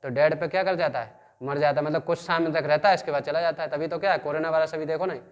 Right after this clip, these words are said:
कुछ पता ही नहीं चल रहा अभी बार, लेकिन कभी जब भी एक ही दो घंटे में ये भी ख़त्म होता है इसमें, तो ये वाला देखा गया है। इसके बाद देखो जी, for their multiplication only plant दे दिया है, only plant, जबकि क्या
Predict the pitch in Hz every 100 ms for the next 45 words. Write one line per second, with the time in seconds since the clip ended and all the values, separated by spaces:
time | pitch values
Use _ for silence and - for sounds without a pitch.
0 | _ _ _ _ - 139 151 175 185 180
1 | 175 165 160 156 147 156 160 - - 156
2 | 156 151 156 175 190 190 196 185 170 165
3 | 170 147 156 151 151 147 139 135 131 135
4 | 135 _ _ _ - 139 139 135 127 123
5 | 131 143 135 123 - - - - - -
6 | - 139 143 151 151 165 156 160 - _
7 | _ _ _ _ _ - - 139 170 196
8 | 185 156 151 175 - - - 123 143 156
9 | 165 170 160 147 - 180 - 160 170 196
10 | 220 214 214 220 190 208 202 202 202 -
11 | _ _ _ _ _ _ _ _ 147 165
12 | 196 185 185 185 160 151 180 214